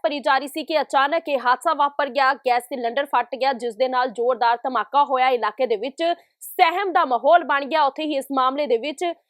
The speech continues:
ਇੱਕ ਵਿਅਕਤੀ ਦੀ ਮੌਤ ਹੋ ਜਾਣ ਦੀ ਖਬਰ ਸਾਹਮਣੇ ਆਈ ਹੈ। ਦੱਸਦੇ ਕਿ ਫਗਵਾੜਾ ਦੇ ਵਿੱਚ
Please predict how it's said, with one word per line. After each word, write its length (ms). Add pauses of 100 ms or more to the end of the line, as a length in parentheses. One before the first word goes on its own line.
(140)
ਇੱਕ 220
ਵਿਅਕਤੀ 540
ਦੀ 100
ਮੌਤ 260
ਹੋ 120
ਜਾਣ 220
ਦੀ 140
ਖਬਰ 280
ਸਾਹਮਣੇ 400
ਆਈ 160
ਹੈ। 60
ਦੱਸਦੇ 360
ਕਿ 300 (380)
ਫਗਵਾੜਾ 380
ਦੇ 120
ਵਿੱਚ 360